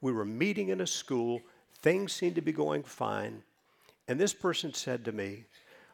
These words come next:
"Why are we raising all this money for a building when we could take it and give it all to missions?" I don't remember what I said, but I'll tell you what I would say today.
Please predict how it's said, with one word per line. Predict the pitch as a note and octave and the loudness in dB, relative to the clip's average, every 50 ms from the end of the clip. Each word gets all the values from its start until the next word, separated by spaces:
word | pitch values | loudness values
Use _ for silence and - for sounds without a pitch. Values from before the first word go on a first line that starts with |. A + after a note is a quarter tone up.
| _ _ _ - - | _ _ _ -4 4
"Why | - F#3 F#3+ G#3 | 8 8 10 10
are | G#3+ G3 | 10 8
we | G3+ F#3+ | 8 8
raising | F3 F3 E3+ D#3+ D#3 - - C3+ | 8 10 10 10 10 8 6 6
all | C3 C3 A#2+ | 8 8 8
this | G#2+ A2+ A2 - | 6 2 -2 -2
money | B2 A#2+ A2+ G2+ F#2 | -2 -2 0 -2 -2
for | - - - G2+ | -4 -6 -10 -8
a | |
building | F2+ F#2+ E2+ F#2 F#2 - - _ _ _ _ _ _ _ _ _ _ _ - - | -6 -8 -8 -8 -10 -14 -18 _ _ _ _ _ _ _ _ _ _ _ -4 0
when | C#3+ B2+ | 2 2
we | B2 C#3 C#3+ | 4 2 0
could | - - - - - | 0 -2 -4 -2 4
take | - F3 F3 F3 | 6 6 6 6
it | E3+ - - - | 4 0 0 -4
and | C3+ A#2 A2 G#2 - _ | -6 -6 -8 -8 -10 _
give | - F3 E3+ D#3+ | 8 8 10 10
it | D#3 D#3 | 8 6
all | D3+ D3+ C#3+ | 6 6 6
to | C3+ | 4
missions?" | A#2 A2 G#2 F#2 - - - - - - - - - _ _ _ _ _ _ _ _ _ _ _ _ _ _ _ _ _ _ _ _ _ _ - - _ _ _ _ _ _ _ _ _ _ _ - | 2 0 0 0 -2 -6 -8 -10 -12 -12 -12 -14 -16 _ _ _ _ _ _ _ _ _ _ _ _ _ _ _ _ _ _ _ _ _ _ -20 -20 _ _ _ _ _ _ _ _ _ _ _ -14
I | - - - | -14 -10 -8
don't | - G#2+ - - | -6 -6 -6 -6
remember | - G#2+ A2 A2+ G2+ F#2+ | -6 -6 -6 -6 -6 -8
what | E2+ F#2+ F#2+ F2+ | -6 -6 -6 -8
I | F2 | -8
said, | - - - - - - _ _ _ _ _ _ _ _ _ _ _ _ _ _ - - - - - - - - - - - - - - - - - | -10 -10 -12 -14 -20 -20 _ _ _ _ _ _ _ _ _ _ _ _ _ _ -20 -20 -20 -20 -20 -20 -20 -20 -20 -20 -20 -20 -20 -20 -20 -2 2
but | A2 G#2 | 4 6
I'll | G2+ A2+ | 6 4
tell | - - - C#3+ | 2 2 0 0
you | B2+ A2 | 0 0
what | G#2 G2 F#2+ | 0 0 -2
I | F#2 | -2
would | F#2 F2+ | -2 -4
say | - - G2+ F#2+ E2+ | -6 -6 -6 -6 -6
today. | E2 D#2+ D#2+ G2 G#2 C3 - | -8 -8 -8 -8 -8 -8 -10